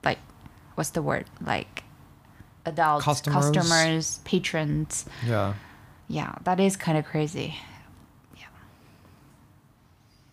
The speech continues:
Speaker 1: Anything else?
Speaker 2: I don't think so.
Speaker 1: What do you think of the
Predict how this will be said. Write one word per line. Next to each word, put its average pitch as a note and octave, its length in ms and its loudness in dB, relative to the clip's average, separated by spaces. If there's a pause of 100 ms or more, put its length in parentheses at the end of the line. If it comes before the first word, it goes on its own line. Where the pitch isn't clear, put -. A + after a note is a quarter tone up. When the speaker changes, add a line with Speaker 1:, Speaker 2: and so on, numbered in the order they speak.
(3000)
Speaker 1:
Anything F3+ 240 -2
else? G3+ 320 -4 (460)
Speaker 2:
I - 1040 -18
don't B2 160 -6
think A#2 180 -10
so. G2+ 360 -10 (2500)
Speaker 1:
What F#3+ 120 -4
do G#3+ 60 0
you G#3+ 60 2
think G3+ 260 -4
of G3 160 -2
the E3 200 -2